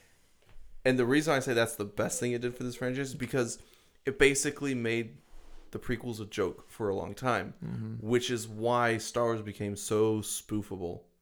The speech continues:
Speaker 1: Because if it had been, if it hadn't been bad the way it was,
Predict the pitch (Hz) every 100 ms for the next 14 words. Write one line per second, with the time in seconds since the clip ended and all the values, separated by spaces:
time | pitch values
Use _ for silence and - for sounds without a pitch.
0 | _ _ _ _ _ _ - 123 147 127
1 | 139 139 135 123 131 139 135 131 - 107
2 | 113 139 151 147 139 117 107 107 110 107
3 | 104 - 104 98 101 110 -